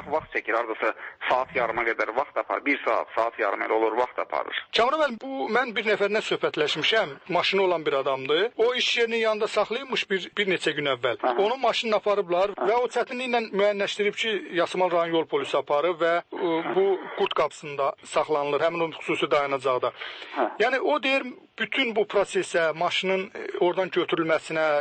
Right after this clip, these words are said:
Speaker 2: yəni o arayışın alınmasına, ümumilikdə həm o evakuasiya maşınına ödənilən pulla bir yerdə əlli iki yeni manat pul ödəyib. Bu qədər olmalıdırmı?
Speaker 1: Əlli iki yeni manat?
Speaker 2: Bəli.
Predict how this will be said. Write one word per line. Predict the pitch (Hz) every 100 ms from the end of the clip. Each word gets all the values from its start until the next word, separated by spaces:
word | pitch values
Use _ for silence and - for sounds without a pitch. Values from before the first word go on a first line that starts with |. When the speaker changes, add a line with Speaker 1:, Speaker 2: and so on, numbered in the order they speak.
| -
Speaker 2:
yəni | 160 156
o | 156 156
arayışın | 165 160 156 175
alınmasına, | 156 151 151 143 160 160
ümumilikdə | 156 160 151 165 151 - - -
həm | 165 170
o | 170
evakuasiya | 165 160 170 165 160
maşınına | 151 143 - 156 165
ödənilən | 156 156 156 156
pulla | - 165 156
bir | 156
yerdə | 156 156 151 185 - - - _
əlli | - 196 202
iki | - 226 208
yeni | 180 180
manat | 170 165 -
pul | -
ödəyib. | 143 127 120 117 -
Bu | 240 269 214
qədər | 202 196
olmalıdırmı? | 196 190 208 185 131 113 _
Speaker 1:
Əlli | 151 135 139
iki | 143 - 190
yeni | 165 156
manat? | 165 135 131 147 226 -
Speaker 2:
Bəli. | 156 135